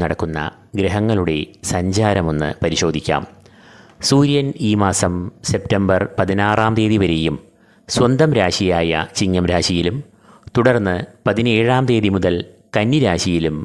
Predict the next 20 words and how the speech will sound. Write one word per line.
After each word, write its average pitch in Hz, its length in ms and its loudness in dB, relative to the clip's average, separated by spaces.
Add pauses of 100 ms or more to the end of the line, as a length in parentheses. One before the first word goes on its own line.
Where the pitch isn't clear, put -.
(120)
സഞ്ചരിക്കുന്നു. 82 520 -2 (1000)
ചൊവ്വ 143 260 4 (460)
നിലവിൽ 104 360 2 (400)
കന്നി 127 260 2
രാശിയിൽ 82 420 0 (160)
സഞ്ചരിക്കുന്നു. 80 500 -2 (680)
എന്നാൽ 101 320 0 (220)
സെപ്റ്റംബർ 110 540 0 (280)
പതിമൂന്നാം 123 640 2
തീയതി 80 260 -2 (400)
ചൊവ്വ 87 320 0 (460)
കന്നി 139 260 4
രാശിയിൽ 90 420 0
നിന്നും 80 240 0 (320)
തുലാം 120 280 2 (120)
രാശിയിലേക്ക് 80 640 -2 (140)
പ്രവേശിക്കുന്നു. 82 600 -2 (1000)
ബുധൻ 127 260 2 (360)
നിലവിൽ 92 340 2 (360)
ചിങ്ങം 139 320 0